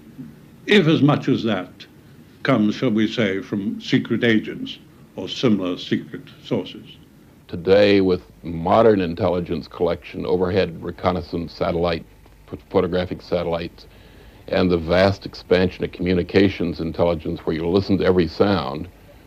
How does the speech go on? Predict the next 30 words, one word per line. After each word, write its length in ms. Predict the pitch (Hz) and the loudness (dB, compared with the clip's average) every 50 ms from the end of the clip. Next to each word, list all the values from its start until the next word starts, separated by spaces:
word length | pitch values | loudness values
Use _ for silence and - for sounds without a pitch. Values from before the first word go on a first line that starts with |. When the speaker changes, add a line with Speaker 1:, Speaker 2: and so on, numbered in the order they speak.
| - - - - - - - - - - - | -20 -20 -20 -20 -20 -20 -20 -20 -20 -16 -10
Speaker 2:
uh, 480 | - 85 87 90 90 92 95 98 98 92 | -4 -2 0 2 4 4 4 4 2 2
per-, 260 | - - - 107 101 - - - - | 0 -4 -8 -8 -8 -8 -12 -20 -12
perhaps 500 | - - 104 104 104 104 - - - - | -2 2 2 4 4 2 0 -6 -12 -6
you 140 | - 101 101 | -4 -2 0
could 180 | 98 - 95 92 | 0 0 0 4
go 280 | 101 110 117 107 98 | 6 6 6 6 6
as 120 | 92 80 - | 4 0 -2
high 220 | - 87 87 82 | -2 0 0 0
as 160 | 78 82 76 | -2 -2 -4
ninety 340 | - 90 85 80 80 80 78 | -4 -4 -2 -2 -2 -4 -4
or 80 | - 85 | -4 -4
ninety-five. 680 | 82 82 78 76 78 80 - - - 87 85 - - | -6 -6 -4 -4 -6 -6 -6 -6 -6 -4 -4 -4 0
Certainly 280 | - 139 131 107 104 92 | 2 2 4 4 4 2
four-fifths 540 | - - 110 110 95 90 - 98 90 - - | 4 6 6 6 6 4 4 2 2 0 -4
is 140 | 82 80 87 | -6 -4 -4
a, 160 | 82 80 78 - - - - - - - - - - - - - - - - - - - | -4 -4 -6 -8 -12 -18 -20 -20 -20 -20 -20 -20 -20 -20 -20 -20 -20 -20 -20 -20 -16 -12
a 160 | 78 78 76 | -8 -8 -6
conservative 640 | - 95 87 - - 127 123 110 98 87 80 78 80 | -4 -4 -4 0 4 6 8 8 6 4 2 -2 -4
estimate 420 | 76 78 - - - - - - | -4 -6 -6 -10 -12 -8 -8 -6
as 120 | 95 87 | -6 -4
how 160 | - 98 87 87 | -2 -2 0 0
much 260 | 87 - - - - | 0 -2 -6 -8 -8
comes 300 | - - 78 76 78 - | -6 -6 -4 -4 -6 -10
from 180 | - 78 73 76 | -10 -12 -12 -12
completely 600 | - - 95 90 - - 117 - - 92 90 76 | -10 -8 -8 -6 -2 0 2 2 2 0 -2 -4
overt, 640 | - - 90 95 90 - 87 85 82 - - - - - - - - - - | -4 -4 -4 -4 -2 -2 -2 -2 -2 -4 -8 -14 -20 -20 -20 -20 -20 -6 0
easily 400 | - 120 117 101 87 92 92 92 87 | 4 4 4 4 2 0 -2 -2 -2
obtainable, 540 | 87 87 - - 98 98 92 87 82 85 78 | -4 -4 -4 0 2 2 2 2 2 0 -2
non-clandestine 1160 | 82 87 95 101 101 95 95 92 - - 98 90 90 87 80 95 95 90 - - - 90 82 | -2 -2 -2 0 0 0 -2 -4 -2 0 0 0 0 0 0 0 0 -2 -2 -6 -8 -8 -6
methods. 480 | 87 92 92 87 82 - - - - | -4 -6 -6 -6 -8 -12 -16 -18 -20